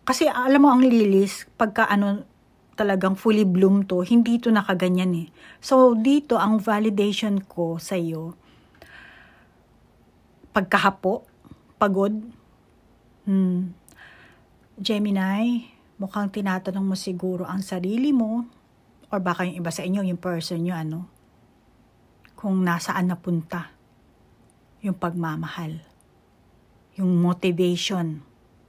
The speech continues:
Maaring yung person mo lang, or pareho kayong dalawa. Pareho yung motivation. Mukhang nagkaroon kayo ng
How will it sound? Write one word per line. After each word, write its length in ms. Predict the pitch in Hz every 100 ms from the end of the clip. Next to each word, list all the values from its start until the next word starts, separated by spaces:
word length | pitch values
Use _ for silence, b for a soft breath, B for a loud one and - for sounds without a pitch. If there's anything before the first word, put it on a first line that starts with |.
| _ -
Maaring 480 | 160 165 180 175 165 B B B B B -
yung 160 | 185 175
person 400 | 185 170 196 190
mo 160 | 240
lang, 320 | 214 202 202 190 _ -
or 160 | 175 175
pareho 480 | 170 170 165 165
kayong 320 | 180 170 165 165
dalawa. 460 | 156 156 151 - _ b b b b b _ _ _ _ _ _ _ _ _ _
Pareho 320 | 190 185 175 165 175
yung 200 | 170 165
motivation. 1000 | 165 165 165 165 175 170 - 180 160 160 - _ _ _ _ _ _ _ _ _ _ _ _ _ _ _ _ -
Mukhang 300 | 190 190 180
nagkaroon 480 | 165 175 175 180 160
kayo 180 | 175 165
ng 160 | 160